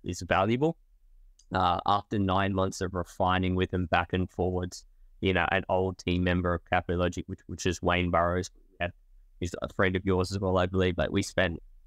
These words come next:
countless hours and, and, and very long days back and forwards working on improving the system. It was very, you know, we worked our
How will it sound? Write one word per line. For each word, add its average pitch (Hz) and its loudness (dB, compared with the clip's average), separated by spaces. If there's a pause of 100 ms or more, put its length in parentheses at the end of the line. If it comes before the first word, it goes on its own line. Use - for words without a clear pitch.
(420)
countless - -2 (100)
hours 90 0
and, 87 -2
and, 90 -2 (540)
and 95 0 (840)
very 101 2
long 92 2
days 82 -2 (260)
back 92 0
and 90 -2
forwards 87 -4
working 87 0
on 87 0 (260)
improving 87 0
the - -6
system. - -10 (300)
It 95 0
was 98 0
very, 92 0 (600)
you 104 0
know, 90 2
we 104 2
worked 92 0
our 90 2